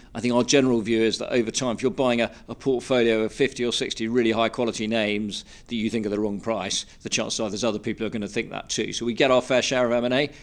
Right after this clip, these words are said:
but we never seek it. You know, sometimes it can be part of the investment case. You think,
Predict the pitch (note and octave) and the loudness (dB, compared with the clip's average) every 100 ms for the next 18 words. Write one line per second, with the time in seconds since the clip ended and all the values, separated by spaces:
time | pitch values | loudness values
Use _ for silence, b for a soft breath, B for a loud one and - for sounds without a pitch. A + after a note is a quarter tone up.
0 | B A#2 A#2+ B2 A2 - B2+ A2 - - | B -4 0 0 0 -2 -2 -2 -4 -14
1 | - - B B B C3 G3+ F#3 E3 D3+ | -16 -18 B B B -2 -2 -2 -6 -4
2 | C3+ A#2+ - D3+ C#3 C3+ B2+ C3 C#3 C3 | -2 -2 2 4 6 4 2 0 -4 -4
3 | C3+ - A#2 A#2 | -4 -4 -8 -10